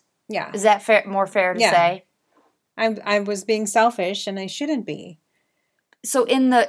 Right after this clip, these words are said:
Speaker 2: if we were to percent, make a percentage here, what are you, ten percent of the time mean? Not even.
Speaker 1: No, that's probably,
Speaker 2: Probably.
Speaker 1: that's probably fair. But he always asked me, "Oh, do you want some of this, or do you want some of
Speaker 2: That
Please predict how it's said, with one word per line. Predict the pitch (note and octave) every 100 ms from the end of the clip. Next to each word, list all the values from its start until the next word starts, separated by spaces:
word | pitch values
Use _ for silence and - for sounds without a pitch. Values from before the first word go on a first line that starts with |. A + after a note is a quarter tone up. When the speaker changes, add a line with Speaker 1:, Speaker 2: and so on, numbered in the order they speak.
| B3
Speaker 2:
if | A#3
we | G3+ B3+
were | C4
to | B3
percent, | C4 A3 - G3+ G3 - _ -
make | G3 G3
a | F#3+
percentage | - E3+ F3+ E3 D#3 -
here, | D3 -
what | G#3+ G3+
are |
you, | E3+
ten | D#3+ E3 E3
percent | E3+ E3 D#3+
of | D#3+
the | E3
time | D3+ D#3+ D3+
mean? | D3+ D3 D3 D3+ _ _ _ _ _ _ _ _ _ _ _ _ _ _
Not | G#3 G#3
even. | G#3+ G#3+ D#3+ D#3 _ _ -
Speaker 1:
No, | D4 D#4
that's | D4+ E4
probably, | C#4 C4+ C4+ C#4
Speaker 2:
Probably. | B3+
Speaker 1:
that's | A#3+ D4+
probably | C4+ A3+ E3+
fair. | - E3 _ _ _ _ _ _ _ -
But | C4
he | A3+ C#4+ D4+
always | A3+ A#3+ C4+
asked | A3 G3 G#3+
me, | B3 A#3 F#3+
"Oh, | A3 A#3+
do | A#3+
you | B3
want | A#3 A#3 G#3+
some | A#3
of | A3 G#3
this, | G3+ F3+ -
or | F#3+
do | F#3+
you | A3+
want | A#3+ A#3 A3+
some | G#3+
of | G#3+ G#3
Speaker 2:
That | A3